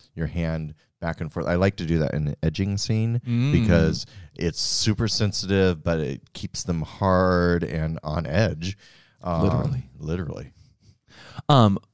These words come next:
Speaker 2: and actually, r-, along with that, like, what does it, people just, or people without penises were curious, what does an erection feel like? How would you describe an erection? Paint us a
Speaker 1: Hmm.
Speaker 2: picture.
Speaker 1: That's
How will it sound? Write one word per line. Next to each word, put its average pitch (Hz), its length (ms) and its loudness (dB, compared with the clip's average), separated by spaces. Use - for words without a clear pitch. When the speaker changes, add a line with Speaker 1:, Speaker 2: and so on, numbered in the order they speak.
Speaker 2:
and 147 140 6
actually, 143 380 4
r-, 127 160 2
along 120 320 6
with 110 120 4
that, 110 260 4
like, 104 240 2
what 135 460 2
does 123 300 6
it, - 160 -2
people 143 280 6
just, 175 220 0
or 110 100 0
people - 260 0
without 110 220 4
penises 110 420 2
were 107 80 -6
curious, 117 380 2
what 113 340 2
does 101 400 0
an 113 80 0
erection 117 420 -2
feel 76 180 -8
like? 62 140 -6
How 175 140 4
would 254 140 0
you 247 80 0
describe 131 400 0
an 95 60 -8
erection? - 520 -10
Paint 180 200 4
us 143 80 2
a - 40 0
Speaker 1:
Hmm. 87 60 6
Speaker 2:
picture. - 360 -2
Speaker 1:
That's 117 200 -14